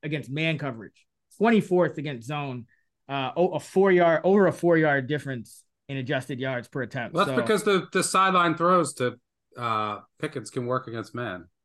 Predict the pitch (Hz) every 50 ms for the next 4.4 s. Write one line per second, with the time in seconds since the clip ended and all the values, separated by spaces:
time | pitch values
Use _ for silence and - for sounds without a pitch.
0 | _ - 160 175 220 180 139 123 156 175 151 120 117 - 113 98 - 196 226 247
1 | 196 254 262 294 320 339 - 339 285 226 240 247 302 277 262 220 160 151 214 247
2 | 277 311 311 330 262 208 196 220 202 143 160 175 175 190 190 - 175 160 151 139
3 | 139 _ _ _ - 190 208 202 202 175 196 190 175 156 170 170 180 180 180 180
4 | 185 185 185 185 180 180 -